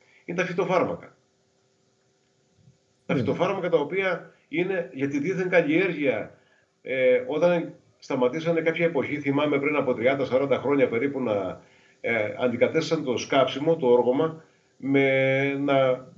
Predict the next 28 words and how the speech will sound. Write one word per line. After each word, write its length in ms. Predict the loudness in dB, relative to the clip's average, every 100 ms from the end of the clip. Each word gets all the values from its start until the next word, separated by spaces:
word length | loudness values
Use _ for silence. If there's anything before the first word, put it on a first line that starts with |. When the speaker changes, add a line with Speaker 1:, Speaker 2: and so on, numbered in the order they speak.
| -12
Speaker 1:
με 120 | -4 0
τα 100 | 0
φυτοφάρμακα 560 | 0 0 2 2 0
τα 80 | -2
οποία 520 | -2 2 2 2 -6 _ _ _ -10
ξέραναν 720 | 4 8 8 8 6 4 -4 -20 _ _ _ _
την 260 | -8 -6 -4
χλωρίδα. 540 | 2 4 4 0 -4 -14 _ _
Ξέραναν, 420 | -4 -2 -2 -4
δηλαδή, 200 | -4 -4
τα 120 | -2 -2
χόρτα 360 | 0 -2 -2
τα 80 | 0
οποία 500 | 0 0 -2 -2 -8 _
φύτρωναν 380 | -4 0 0 0
μέσα 160 | 0 -4
στις 120 | -2
καλλιέργειες. 600 | -2 0 0 -2 -10 -18 _ _ _ _ _ _ _ _ _ _ -2
Speaker 2:
Ναι. 300 | 0 0 -4 -14 _ _ _ _ _ _ _ _
Speaker 1:
Όταν, 240 | -4 -2 0
λοιπόν, 220 | 2 2
σε 100 | 2
κάτι, 280 | 0 -2 -2
αυτά, 260 | -2 -2 -2
αυτό 220 | -6 -6
συμβαίνει 380 | -4 0 0 0
την 180 | 0 2
Άνοιξη. 420 | 2 0 -10 -18